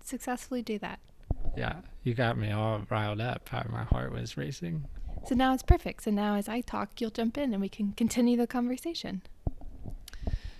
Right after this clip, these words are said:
Speaker 2: I'm wondering if a good next place to go is, in addition to Ruth Graham, you have several other notes here about other things that have been written about Y Y A.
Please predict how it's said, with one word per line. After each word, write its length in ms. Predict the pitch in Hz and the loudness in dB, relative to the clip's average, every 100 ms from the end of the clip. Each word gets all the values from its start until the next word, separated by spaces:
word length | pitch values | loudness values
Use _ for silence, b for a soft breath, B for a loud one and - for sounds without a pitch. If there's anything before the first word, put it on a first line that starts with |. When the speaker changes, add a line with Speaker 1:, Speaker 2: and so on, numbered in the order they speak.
| B B - - - - - - - - - - - - - - | B B -20 -20 -20 -20 -20 -20 -20 -20 -20 -20 -20 -20 -20 2
Speaker 2:
I'm 140 | 175 170 | 6 8
wondering 300 | 170 160 147 | 8 8 8
if 140 | 135 | 6
a 60 | 131 | 4
good 400 | 127 135 139 135 | 4 6 6 4
next 420 | 131 139 131 - | 0 2 0 2
place 240 | - 127 | 2 2
to 100 | - | 2
go 220 | 131 135 131 | 2 4 4
is, 440 | 123 113 113 117 | 0 -2 -2 0
in 300 | 123 123 131 - | 0 0 -2 -2
addition 440 | 131 135 - 135 | 2 4 4 4
to 80 | 120 | 4
Ruth 260 | 123 123 - | 4 2 2
Graham, 360 | 127 123 123 | 4 6 6
you 140 | 120 110 | 6 4
have 280 | 117 104 110 | 2 0 -2
several 400 | 135 120 117 117 | -2 0 -2 -2
other 240 | 110 110 | -2 -2
notes 320 | 110 117 127 | -2 -4 -4
here 480 | - 123 120 139 147 170 | -6 -4 -4 -6 -6 -4
about 420 | 131 117 113 - | -2 0 0 -2
other 580 | 123 120 120 117 113 110 B B B - | -4 -2 -2 -2 -2 -4 B B B 2
things 240 | 143 127 | 4 4
that 100 | 120 | 2
have 140 | 110 113 | 0 0
been 180 | 123 113 | 0 0
written 220 | 120 120 | -2 -2
about 320 | 110 110 113 | -2 -2 -2
Y 260 | 110 107 107 | 0 0 0
Y 240 | 107 107 | -2 -4
A. 520 | 113 120 117 135 123 | -4 -4 -4 -4 -6